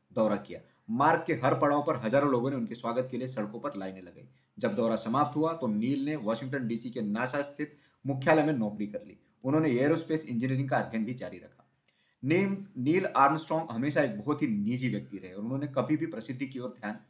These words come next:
नहीं दिया। उन्हें अखबारों में इंटरव्यू देना पसंद नहीं था और उन्होंने विज्ञापन की दुनिया के अधिकांश प्रस्ताव ठुकरा दिए। वो एक आम इंसान जैसे अपना निजी जीवन जीना चाहते थे।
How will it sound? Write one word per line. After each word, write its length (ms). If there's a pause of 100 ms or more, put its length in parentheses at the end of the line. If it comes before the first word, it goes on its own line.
नहीं 200
दिया। 220 (340)
उन्हें 180
अखबारों 380
में 80
इंटरव्यू 260
देना 200
पसंद 320
नहीं 240
था 220 (180)
और 80
उन्होंने 220
विज्ञापन 720
की 100
दुनिया 260
के 100
अधिकांश 400
प्रस्ताव 520 (180)
ठुकरा 240
दिए। 300 (400)
वो 60
एक 200
आम 220
इंसान 260
जैसे 200
अपना 180
निजी 260
जीवन 320
जीना 240
चाहते 260
थे। 140